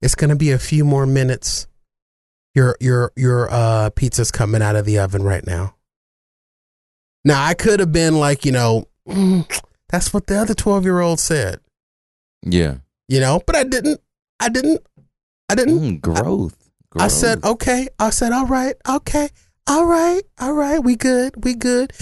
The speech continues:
Speaker 1: And there was a good song on the radio, so we was all in there bopping. And then one of the Papa John's girls ran out into the rain in her Papa John suit and was enjoying the rain and got all soaked. So that was an eyeful while we were there.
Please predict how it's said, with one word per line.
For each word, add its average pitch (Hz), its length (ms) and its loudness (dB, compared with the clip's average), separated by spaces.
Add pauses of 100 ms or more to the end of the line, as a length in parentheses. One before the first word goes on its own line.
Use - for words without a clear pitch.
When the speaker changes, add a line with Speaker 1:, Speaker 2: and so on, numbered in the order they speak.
(140)
Speaker 1:
And 156 80 2
there 170 80 4
was 185 120 2
a 180 40 0
good 170 180 0
song 175 320 0
on 180 100 2
the 185 60 2
radio, 151 360 2
so - 100 -4
we 143 60 2
was 151 140 2
all 139 180 2
in 147 100 0
there 151 140 0
bopping. 120 480 0 (240)
And 151 100 2
then 147 160 4
one 143 160 4
of 151 80 2
the 147 60 2
Papa 147 280 0
John's 139 340 2
girls 131 360 2
ran 131 380 2
out 127 300 -2
into 139 340 0
the 127 80 0
rain 117 540 2 (880)
in 139 160 0
her 156 160 2
Papa 139 320 0
John 123 300 0
suit 117 440 -2
and 110 340 -4
was 110 240 0
enjoying 117 460 2
the 120 100 2
rain 113 400 2 (320)
and 110 140 -2
got 113 260 -2
all 123 260 0
soaked. - 420 0
So - 80 0
that 123 200 -2
was 135 160 2
an 123 80 2
eyeful 98 460 0
while 85 220 0
we 87 80 0
were 82 120 0
there. 85 220 0